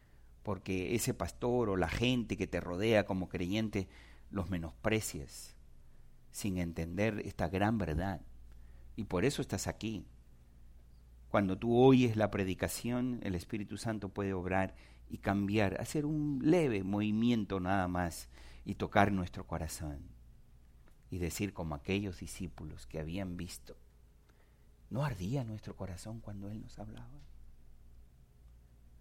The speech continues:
Porque cuando Él partió el pan, ellos entendieron que era Jesús. No hay nada más triste que Dios esté cerca de ti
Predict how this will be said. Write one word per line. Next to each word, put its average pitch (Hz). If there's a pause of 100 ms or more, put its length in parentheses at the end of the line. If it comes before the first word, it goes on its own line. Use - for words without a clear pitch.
(200)
Porque 101
cuando 104
Él 123
partió 131
el 123
pan, 127
ellos 117
entendieron 107
que 110
era 117
Jesús. - (2250)
No 104
hay 120
nada 113
más 101
triste 117
que -
Dios 98
esté 104
cerca 117
de 82
ti -